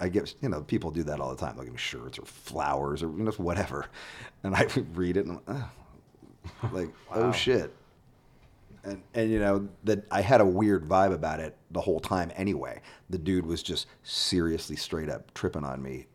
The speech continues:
Speaker 1: up in the front row. And I was like, "What is this dude's fucking deal? He's not headbanging. He's not singing. He's not, he's just fucking, you know, mad dogging me."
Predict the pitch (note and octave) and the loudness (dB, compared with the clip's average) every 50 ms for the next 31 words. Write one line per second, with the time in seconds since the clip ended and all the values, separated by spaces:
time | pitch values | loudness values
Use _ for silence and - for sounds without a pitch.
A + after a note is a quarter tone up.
0 | _ _ _ _ _ _ _ - - F#2 - F2+ E2 D2+ - - E2+ D2+ C#2 B1+ | _ _ _ _ _ _ _ -2 -2 -2 0 0 -6 -6 -8 -8 -8 -8 -8 -8
1 | C#2 E2+ E2+ D2 B1+ B1 - - D2+ F2 F2 E2+ D#2 D2 - - D2+ - - - | -6 -4 -4 -4 -4 -6 -8 -10 -8 -6 -6 -4 -6 -6 -8 -8 -8 -6 -4 -4
2 | A#2 A2 - E2 - - F#2 E2+ D2+ - - F2+ - - D2+ C#2 C2 F2+ G#2+ F2 | -4 -4 -4 -4 -4 -4 -6 -6 -6 -6 -6 -6 -6 -6 -10 -8 -2 0 0 0
3 | - - E2 D#2 D#2 F2+ G2 F2+ F#2 G2 F#2+ F#2 F2+ E2+ E2+ D#2+ D#2+ E2+ - - | -2 -4 -8 -6 -2 -2 -2 0 -2 -2 -2 -2 -2 -2 -2 -6 -8 -10 -12 -14
4 | - - - - D#2+ F2 F#2 F#2+ F2 - - - G#2 F#2 F2 E2 D#2 D#2+ F#2 F#2 | -16 -16 -14 -10 -4 -2 0 0 0 -2 0 0 2 2 2 0 -2 -2 -2 0
5 | F2 F2+ F2+ F2 E2 D#2+ - - F#2 G2 F#2 F2+ F#2 F2 - - - - F#2+ - | 0 0 0 0 0 -2 -2 -2 -2 -2 -2 -2 -4 -6 -6 -6 -4 -4 -4 -2
6 | E2+ D2+ D2 C2+ C#2 C#2 - - - _ - - - - - - - A#2+ A#2 G#2 | -2 -6 -6 -6 -10 -12 -16 -18 -20 _ -20 -20 -20 -18 -14 -12 -8 -4 -4 -4
7 | F2 D2+ C#2+ D2 D2+ D#2 D#2+ D#2+ E2+ F#2+ C#3 D#3+ B2 F#2 E2 C#2+ D2+ C#2+ C2+ C#2 | -2 -4 -6 -6 -8 -8 -6 0 4 6 6 6 6 4 2 2 0 -4 -8 -8
8 | C#2 B1+ A#1 | -8 -10 -10